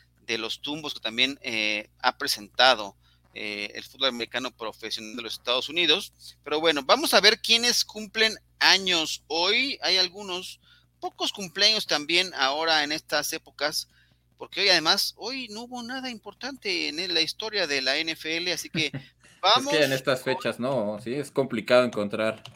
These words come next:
Speaker 1: Sí, ya no hay nada de lo que se pueda hablar, pero tenemos algunos cumpleaños. Terry Allen, un corredor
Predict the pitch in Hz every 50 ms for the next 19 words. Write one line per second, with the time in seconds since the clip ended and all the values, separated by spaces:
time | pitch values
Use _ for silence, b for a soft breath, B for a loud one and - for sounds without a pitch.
0 | - _ - - - - - - - _ _ _ _ - - 151 156 165 170 175
1 | 175 175 175 165 156 151 156 156 156 156 156 156 151 147 147 143 139 131 127 120
2 | 113 110 107 104 104 104 - - _ _ _ 113 113 110 107 107 - - 110 -
3 | - - - - 131 139 143 147 - - 110 107 113 131 147 - 165 165 - -
4 | 262 - 415 294 254 208 226 233 233 220 - - 143 135 120 - 156 151 156 160
5 | 165 165 165 175 170 - - 262 302 285 240 - - 247 220 214 226 - - 208
6 | 233 220 _ - 233 226 202 175 160 156 180 196 220 226 226